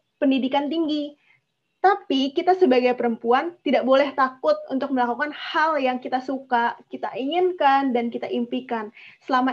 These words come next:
itu berdampak positif loh, guys. Nah, sebagai Kartini masa kini, kita harus berani menjunjung tinggi pendidikan, terus belajar,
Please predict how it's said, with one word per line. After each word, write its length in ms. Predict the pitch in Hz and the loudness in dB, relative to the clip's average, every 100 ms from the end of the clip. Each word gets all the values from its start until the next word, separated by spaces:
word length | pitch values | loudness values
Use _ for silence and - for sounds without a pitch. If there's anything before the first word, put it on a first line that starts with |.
| 262 | -2
itu 160 | 269 | -2
berdampak 480 | 269 240 233 240 - | 0 2 0 0 -4
positif 400 | 240 262 285 277 | -6 -6 -8 -4
loh, 160 | 233 233 | -4 -4
guys. 320 | 214 220 254 _ _ - _ | -4 -6 -8 _ _ -20 _
Nah, 240 | 226 226 _ _ _ | -8 -8 _ _ _
sebagai 880 | 359 269 277 240 277 269 269 277 | 2 4 4 4 4 4 2 0
Kartini 320 | 277 269 285 277 | -2 -2 -2 -2
masa 240 | 269 269 | -2 -4
kini, 560 | 294 320 269 302 370 - _ _ | -4 -4 -4 -4 -6 -12 _ _
kita 240 | 277 302 | -6 -4
harus 320 | 302 262 262 269 | 0 0 0 -2
berani 560 | 254 240 226 277 311 | 0 0 0 -4 -4
menjunjung 480 | 262 254 226 247 254 | -2 -2 -2 -4 -4
tinggi 240 | 254 247 | -4 -4
pendidikan, 880 | 277 254 247 220 233 - 247 277 320 - - _ | -4 -4 -4 -4 -6 -2 0 0 -4 -14 -20 _
terus 320 | - 349 370 311 | -4 2 2 2
belajar, 640 | 311 311 262 277 277 - | 2 4 6 8 8 4